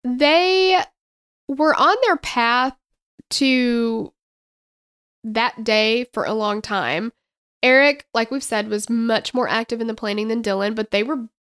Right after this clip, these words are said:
they were in it together. They talked about it together, all these things. Sophomore year of high school, Eric started to alter his appearance. He stopped wearing preppy clothes.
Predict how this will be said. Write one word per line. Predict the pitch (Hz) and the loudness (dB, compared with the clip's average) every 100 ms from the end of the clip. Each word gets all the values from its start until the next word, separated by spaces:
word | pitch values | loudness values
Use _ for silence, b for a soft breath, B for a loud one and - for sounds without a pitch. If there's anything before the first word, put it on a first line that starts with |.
| _ | _
they | 196 185 | -6 -4
were | 214 | 0
in | 262 339 | 0 2
it | 349 | 0
together. | 381 403 392 302 | 0 0 0 -2
They | 214 | -4
talked | - 233 240 | -6 -8 -4
about | 262 262 | -2 0
it | 269 | -2
together, | 285 247 220 220 | -6 -2 -2 0
all | 214 214 | -2 -2
these | 214 - | -4 -4
things. | - 220 247 - _ _ - | -6 -6 -8 -10 _ _ -4
Sophomore | - - 320 403 370 330 | 0 4 6 4 2 2
year | 277 247 226 | 4 2 0
of | |
high | 220 214 | -2 -2
school, | 220 - 220 - | -2 -2 -4 -2
Eric | 240 254 294 294 | 0 2 2 0
started | - - 254 240 240 - | -4 0 2 2 0 -4
to | 240 - | -10 -4
alter | 202 220 240 | -4 -2 -6
his | 240 - | -6 -10
appearance. | - - 190 185 240 277 - - _ _ _ _ _ _ _ - | -10 -8 -8 -4 -6 -4 -4 -4 _ _ _ _ _ _ _ -10
He | 240 262 | -2 0
stopped | - 247 247 262 | 0 2 0 0
wearing | 254 240 233 240 | 2 4 2 0
preppy | - 202 - 277 | -4 -6 -4 -8
clothes. | - 196 147 196 277 285 | -6 -8 -6 -8 -6 -6